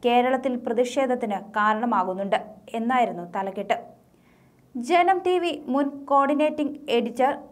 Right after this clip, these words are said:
അനിൽ നമ്പ്യാർ Facebook-ൽ കുറിച്ചത്, "നവകേരളത്തിന്റെ സുന്ദര മതേതര ജൂനിയർ ടെന്നീസ് ബോൾ ക്രിക്കറ്റ് ടീമിന്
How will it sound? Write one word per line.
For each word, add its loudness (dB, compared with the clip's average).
അനിൽ 2
നമ്പ്യാർ 2
Facebook-ൽ -2
കുറിച്ചത്, 0
"നവകേരളത്തിന്റെ 2
സുന്ദര 0
മതേതര 2
ജൂനിയർ 0
ടെന്നീസ് -2
ബോൾ 0
ക്രിക്കറ്റ് -4
ടീമിന് 0